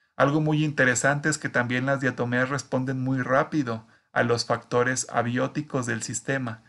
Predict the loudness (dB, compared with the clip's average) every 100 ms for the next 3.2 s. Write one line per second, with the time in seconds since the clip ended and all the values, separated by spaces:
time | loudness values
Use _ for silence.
0 | _ _ _ 2 4 4 2 2 0 2
1 | -2 -2 -8 -14 -4 -4 0 0 0 -2
2 | 0 2 2 0 -2 -2 0 0 0 0
3 | 0 0